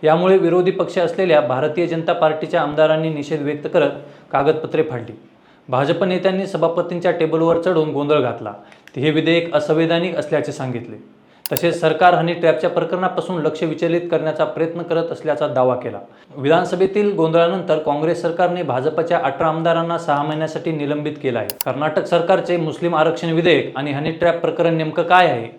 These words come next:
भाजपच्या निलंबित आमदारांचा काय आक्षेप होता, याची स्टोरी मी तुम्हाला आज सांगणार आहे. नमस्कार, मी राजेश आणि तुम्ही पाहता स्टोरी डॉट कॉम.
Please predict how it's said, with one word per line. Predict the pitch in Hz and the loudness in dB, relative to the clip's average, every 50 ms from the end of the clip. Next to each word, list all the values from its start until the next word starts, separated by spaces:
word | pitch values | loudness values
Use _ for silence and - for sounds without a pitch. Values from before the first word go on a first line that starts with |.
| - - | -10 -4
भाजपच्या | - 120 131 135 156 160 170 165 170 180 180 | -2 -2 0 2 0 0 0 0 0 0 0
निलंबित | 165 156 160 165 165 165 170 170 170 | 0 0 0 0 2 2 0 0 0
आमदारांचा | 151 151 156 156 160 160 160 160 160 - 170 | -2 -2 2 2 4 4 4 0 0 -2 -2
काय | 160 - 175 170 | 2 4 4 4
आक्षेप | 165 165 165 - 160 147 - | 4 4 2 -2 -6 -6 -6
होता, | 127 117 - 117 110 - - - - - _ - | -8 -8 -8 -10 -12 -14 -18 -20 -20 -16 _ -6
याची | 131 127 185 180 | -4 -4 -4 -6
स्टोरी | 185 - 185 180 180 | -2 -2 0 0 0
मी | 180 180 | 0 -2
तुम्हाला | 175 160 165 165 160 156 | -2 -2 0 2 4 4
आज | 151 143 151 | 4 4 2
सांगणार | 147 131 127 120 113 107 | -2 -6 -4 -6 -6 -6
आहे. | 107 107 110 - | -8 -4 -2 -2
नमस्कार, | 135 151 160 160 - 165 139 123 | -2 -2 -4 -2 0 0 0 0
मी | 131 135 | 0 0
राजेश | 135 143 143 147 165 - 175 | 2 2 2 0 -2 -6 -6
आणि | 170 175 | -6 -6
तुम्ही | 170 170 160 160 160 | -6 -6 -6 -6 -4
पाहता | 156 - 143 143 147 143 156 156 | -2 -2 0 0 0 0 0 0
स्टोरी | 156 151 - 139 127 123 120 | 0 -2 -4 -6 -4 -4 -6
डॉट | 117 110 - - | -6 -8 -10 -14
कॉम. | - 107 | -16 -16